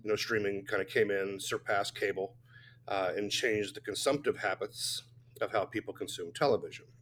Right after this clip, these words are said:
That said, uh, we were still the meat and potatoes of the world in terms of the most successful franchise with C S I Vegas,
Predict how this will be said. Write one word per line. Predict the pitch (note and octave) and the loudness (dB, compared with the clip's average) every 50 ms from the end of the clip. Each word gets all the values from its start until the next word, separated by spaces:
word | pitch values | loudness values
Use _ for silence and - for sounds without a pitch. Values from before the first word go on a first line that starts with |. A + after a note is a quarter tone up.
| - - - - - - - - - - - - - - - - - - - - - - | -20 -20 -20 -20 -20 -20 -20 -20 -20 -20 -18 -16 -16 -16 -16 -16 -14 -14 -14 -12 0 4
That | A2+ G#2+ G#2 | 4 4 4
said, | - - - - E3 D3 A#2 G#2+ G#2 A2+ B2 B2 - - - - | 4 2 4 6 8 10 10 10 8 4 2 -4 -8 -14 -12 -6
uh, | A2 G2+ G2 G2 F#2+ F#2+ F#2+ | -4 0 2 2 4 4 4
we | A2 C3+ | 4 6
were | A#2+ A2+ A2 | 6 6 6
still | - - - C#3+ B2+ A2+ | 4 4 4 6 6 6
the | G#2+ | 6
meat | G#2 B2 A#2+ | 4 2 0
and | G#2+ G#2+ | -2 -4
potatoes | - - - C#3 C#3+ A#2 G#2+ G2+ G2 G#2 G#2+ - - - - - - - | -6 0 2 4 6 6 6 4 2 0 -2 -4 -4 -6 -10 -12 -4 -2
of | G#2 G2+ F#2+ F#2+ F#2+ - - - - | 0 2 2 0 -2 -6 -12 -10 -6
the | - F#2+ | -6 2
world | F2+ B2 E3 C3 G#2 F2+ - - - - - - - - - - - | 6 8 8 10 8 6 2 -4 -8 -18 -20 -20 -20 -20 -20 -20 -16
in | - - | -6 -2
terms | A#2+ A2 F#2+ F#2+ | 0 0 0 0
of | F#2+ | -2
the | G2 | -2
most | G2+ G2+ - | -2 -2 -2
successful | - - - A#2 G#2 - G#2+ | -2 -2 -2 -2 -2 -2 -4
franchise | G2 - A2+ G2 F#2+ - - G#2+ F#2 F2+ F2 F2 - | -2 0 0 0 0 0 0 0 0 0 0 -2 -4
with | - - - | -6 -6 -6
C | - - G#2+ | -6 -4 -4
S | F#2+ F2 - F#2+ | -4 -4 -4 -4
I | F2+ | -2
Vegas, | F2+ A#2+ A2+ G#2+ F#2+ G2 - - - - | 2 4 4 4 4 0 -2 -4 -6 -6